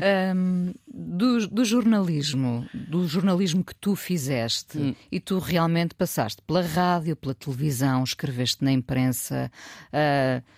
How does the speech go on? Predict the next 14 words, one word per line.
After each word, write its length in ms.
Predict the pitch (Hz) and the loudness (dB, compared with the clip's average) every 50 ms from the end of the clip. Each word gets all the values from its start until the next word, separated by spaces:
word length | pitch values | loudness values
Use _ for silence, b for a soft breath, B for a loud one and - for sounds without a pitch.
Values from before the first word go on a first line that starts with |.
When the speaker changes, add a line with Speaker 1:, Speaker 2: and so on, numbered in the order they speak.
| B B B B B B - | B B B B B B -12
Speaker 2:
Escrevi 480 | - - - - 127 120 107 113 110 | -10 -10 -8 -8 -8 -8 -6 -4 -4
um 340 | 110 110 104 98 98 98 101 | -2 -2 -2 0 0 0 0
livro, 240 | 117 135 139 - - | 0 -2 -2 -4 -8
sim. 240 | - - 135 139 - - _ _ _ - - | -12 -12 -12 -12 -12 -14 _ _ _ -10 -4
Speaker 1:
ah, 680 | 165 165 160 156 147 143 139 139 135 135 131 127 117 - - - - - - - - - | -2 0 2 2 2 2 0 0 0 -2 -2 -4 -6 -8 -12 -16 -18 -16 -14 -14 -12 -12
saudades 680 | 139 - - - 190 175 165 180 180 175 170 - - - | -12 -10 -6 -2 0 2 2 2 2 0 -2 -4 -2 0
nenhumas? 760 | 175 170 175 175 180 190 202 202 - - - - - - - _ B B B B B B B B B B B B B B B B B B B | 2 2 2 2 2 0 0 -2 -4 -4 -6 -8 -10 -12 -16 _ B B B B B B B B B B B B B B B B B B B
Speaker 2:
Não, 240 | 170 185 190 180 180 | 0 2 2 2 2
nenhumas. 400 | 175 170 170 165 160 151 147 - - - | 2 2 2 2 2 2 0 0 -2 -4
Eu 60 | 202 | -4
sofria 360 | - - - - 160 190 190 | -4 -4 -4 -4 -2 -2 0
imenso 360 | 180 170 165 170 170 - - | 0 0 0 0 0 -2 -2
a 40 | 160 | -4
escrever. 500 | - - - 170 147 135 143 139 127 | -6 -6 -6 -6 -4 -2 -2 -2 -4